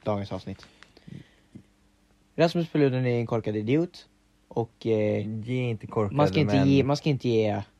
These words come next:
Speaker 2: korkade män atomvapen. <laughs>
Speaker 1: folk för mycket makt och för mycket, <laughs> eh, vad är ordet? Eh, man ska inte ge folk för mycket makt och man ska inte ge folk för mycket,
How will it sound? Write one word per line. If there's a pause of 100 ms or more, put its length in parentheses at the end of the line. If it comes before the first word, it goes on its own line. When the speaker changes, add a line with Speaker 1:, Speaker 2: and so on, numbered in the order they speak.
Speaker 2:
korkade
män
atomvapen. (120)
<laughs>
Speaker 1:
folk
för
mycket
makt (120)
och
för
mycket, (260)
<laughs>
eh, (1300)
vad
är
ordet? (120)
Eh,
man
ska
inte
ge
folk
för
mycket (280)
makt
och (120)
man
ska
inte
ge
folk
för
mycket,